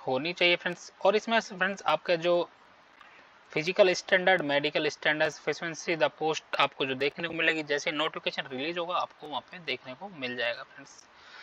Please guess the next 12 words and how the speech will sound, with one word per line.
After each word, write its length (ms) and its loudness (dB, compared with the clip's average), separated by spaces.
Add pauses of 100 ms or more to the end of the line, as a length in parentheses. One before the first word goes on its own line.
(200)
तो 80 -2
friends, 360 0 (120)
आपको 300 8
जो 160 4
advertisement 760 2
है 200 6 (1600)
थोड़े 280 4
ही 120 4
समय 340 -2
में 280 -2 (100)
रिक्रूटमेंट 680 -2
डॉट 180 2